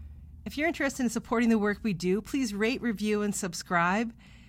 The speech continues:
to the podcast on whatever platform you use. Your input really matters. Also, join us on Patreon, where you can get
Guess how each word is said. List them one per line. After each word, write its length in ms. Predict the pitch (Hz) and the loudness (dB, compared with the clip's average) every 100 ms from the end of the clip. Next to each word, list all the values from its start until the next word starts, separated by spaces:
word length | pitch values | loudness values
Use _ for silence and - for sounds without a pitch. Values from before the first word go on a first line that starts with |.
| - | -10
to 120 | - | 0
the 100 | 214 | 0
podcast 640 | - 185 180 - 202 220 214 | 4 4 4 2 -2 0 0
on 120 | 196 | 2
whatever 320 | 202 233 254 | 2 0 -2
platform 560 | - 196 - 220 202 190 | 0 0 0 -2 0 0
you 160 | 190 | 0
use. 480 | 175 160 - - - | -2 -4 -6 -12 -14
Your 180 | 196 202 | -8 -4
input 320 | 233 233 220 | 0 2 0
really 260 | 165 185 180 | 0 0 2
matters. 580 | 160 143 113 - - - - - - - - - | 2 0 -4 -8 -12 -14 -20 -20 -20 -20 -20 -2
Also, 240 | 294 - | 0 2
join 280 | 247 214 233 | 2 4 4
us 140 | 269 - | 2 2
on 160 | 233 | 0
Patreon, 600 | - 233 - 185 82 82 - - - - - | 0 -2 0 -2 -2 -6 -14 -20 -20 -20 -2
where 120 | 220 | 4
you 140 | 214 233 | 4 6
can 140 | 262 | 4
get 240 | 214 208 | 4 0